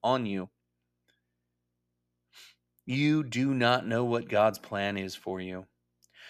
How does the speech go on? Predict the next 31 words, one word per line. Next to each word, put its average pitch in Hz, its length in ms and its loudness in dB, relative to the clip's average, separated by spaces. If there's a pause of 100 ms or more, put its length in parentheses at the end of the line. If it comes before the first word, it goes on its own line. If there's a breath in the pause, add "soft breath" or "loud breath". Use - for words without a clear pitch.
(120 soft breath)
You 139 140 2
do 147 260 4
not 160 320 8
know 139 400 6
what 127 280 2
he 123 180 0
has 127 160 0
planned 117 720 0 (600)
in 110 160 -2
your 107 140 2
life. 107 500 4 (1000)
There 123 120 6
will 123 140 6
be 135 140 2
hard 139 420 8
parts. - 420 -2
There 107 120 0
will 113 120 2
be 110 120 -2
good 127 420 2
parts. - 560 -6 (1500)
There 139 120 8
will 151 120 6
be 151 140 2
parts 185 520 6
that 113 180 -4
you 151 160 2
may 143 240 2
never 135 420 4
find 123 420 0
out 131 420 2